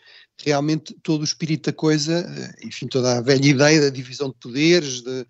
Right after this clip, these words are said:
da independência do judiciário, no fundo é criar aqui um certo contrapoder em relação às maiorias, eh, conjunturais, não é, da, do Parlamento e até do, do, do Presidente. A-, agora, eu acho que o que aqui é bastante ridículo é ser o Mitch McConnell, ou seja, o líder,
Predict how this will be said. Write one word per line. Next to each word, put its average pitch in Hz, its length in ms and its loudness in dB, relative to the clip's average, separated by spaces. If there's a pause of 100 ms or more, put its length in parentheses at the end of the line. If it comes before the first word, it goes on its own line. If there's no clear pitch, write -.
(260)
da 147 120 -4
independência 143 480 -6
do 139 80 -8
judiciário, 143 480 -2
no 165 80 -2
fundo 170 220 -4
é 160 80 0
criar 160 300 0
aqui 165 180 -4
um 165 60 0
certo - 280 -2
contrapoder 175 640 2
em 170 60 2
relação 156 500 -4
às 156 160 0
maiorias, 160 720 0 (420)
eh, 143 260 4
conjunturais, 147 720 2
não 131 140 -4
é, 143 160 -2
da, 127 380 -6
do 120 160 -16
Parlamento 139 640 2
e 123 120 -2
até 120 220 -2
do, 123 240 -10
do, 131 420 -10
do 127 120 -14
Presidente. - 500 0 (440)
A-, 185 200 4
agora, 165 440 4
eu 156 200 -4
acho 151 200 -2
que 139 80 -14
o - 40 -14
que - 120 -12
aqui 143 220 -6
é 135 60 -2
bastante 127 320 -8
ridículo 147 460 -2
é - 20 0
ser 151 220 -2
o 147 40 0
Mitch 151 240 -2
McConnell, 156 460 0
ou 151 140 0
seja, 131 320 -2
o 143 80 -8
líder, 143 520 4